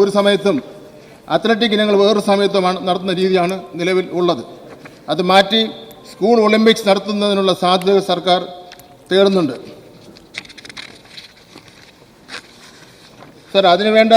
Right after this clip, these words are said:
മുന്നൊരുക്കങ്ങൾ നട-, നടത്തി സ്കൂൾ ഒളിമ്പിക്സ് ഈ വർഷം തന്നെ നടത്തുവാനുള്ള ശ്രമങ്ങൾ പുരോഗമിച്ച്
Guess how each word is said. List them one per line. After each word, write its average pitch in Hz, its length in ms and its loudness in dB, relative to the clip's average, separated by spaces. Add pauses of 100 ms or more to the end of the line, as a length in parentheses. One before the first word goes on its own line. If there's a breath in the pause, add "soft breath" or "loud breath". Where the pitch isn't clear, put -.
(100)
മുന്നൊരുക്കങ്ങൾ 214 500 0 (160)
നട-, 180 180 0 (440)
നടത്തി 190 280 0 (400)
സ്കൂൾ 220 280 0
ഒളിമ്പിക്സ് 214 400 0
ഈ - 100 -2
വർഷം 208 260 -4
തന്നെ 202 220 0 (400)
നടത്തുവാനുള്ള 202 640 2
ശ്രമങ്ങൾ 190 340 -2 (160)
പുരോഗമിച്ച് 190 560 2